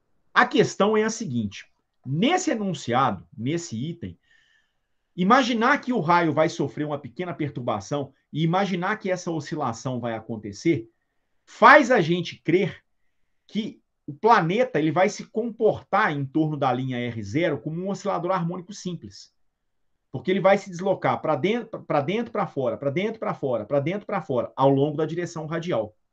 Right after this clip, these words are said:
Então, essa equação de movimento que você vai ter para a perturbação radial, ela tem que imitar o comportamento de um sistema massa-mola.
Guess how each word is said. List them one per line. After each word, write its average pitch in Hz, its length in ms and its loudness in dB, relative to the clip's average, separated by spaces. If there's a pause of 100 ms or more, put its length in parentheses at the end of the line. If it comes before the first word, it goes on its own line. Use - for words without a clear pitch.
(640)
Então, 247 280 4
essa 330 360 2
equação 185 540 -2
de 165 100 -4
movimento 156 640 -2
que 147 100 -8
você 139 300 -4
vai 143 220 2
ter 113 320 -4 (320)
para 240 320 10
a 196 40 4
perturbação 143 800 -2
radial, 120 640 0 (340)
ela 196 200 6
tem 277 340 -4
que 359 140 -10
imitar 254 580 2
o 220 80 0
comportamento 165 800 -4
de 170 100 -8
um 214 80 -2
sistema 208 380 -6
massa-mola. 208 680 -2